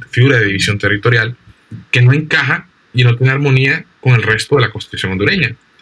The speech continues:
Y allá he visto yo un debate sobre si el dos noventa y cuatro, por ejemplo, que es el que dice que el territorio nacional se divide en departamentos, este se divide en municipios, es pétreo o no. Y yo no quiero venir aquí a, a debatir probablemente sobre si es pétreo o no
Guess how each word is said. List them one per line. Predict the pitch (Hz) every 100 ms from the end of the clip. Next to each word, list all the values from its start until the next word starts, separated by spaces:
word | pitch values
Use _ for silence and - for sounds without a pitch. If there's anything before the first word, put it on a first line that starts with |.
| _ - - -
Y | 117
allá | 120 160
he |
visto | 208 202
yo | 175 185
un |
debate | 185 160 190 180
sobre | 143 135
si | 120
el | 113
dos | 117
noventa | 156 156 147 123
y |
cuatro, | 120 165 160 123
por | 110
ejemplo, | 120 151 135
que | 127
es | 135
el | 143
que |
dice | 131 143
que | 131
el | 120
territorio | 113 110 117 131
nacional | 127 131 139
se | 131
divide | 117 120
en |
departamentos, | 135 123 107 107 117 139 127
este | -
se | 120 120
divide | 123
en | 120
municipios, | 117 107 131 127 117
es | 110 -
pétreo | 156 160 160 127
o | 107
no. | 151 185 - _ _ - - _
Y | 120
yo | 135
no | 175 160
quiero | - 175 165
venir | 147 156
aquí | 147 156
a, | 151 113 - - - - - -
a | 110
debatir | 107 101 156
probablemente | 147 147 151 151
sobre | - 113 104
si | -
es | 127 -
pétreo | 151 156 160 135
o |
no | 117 185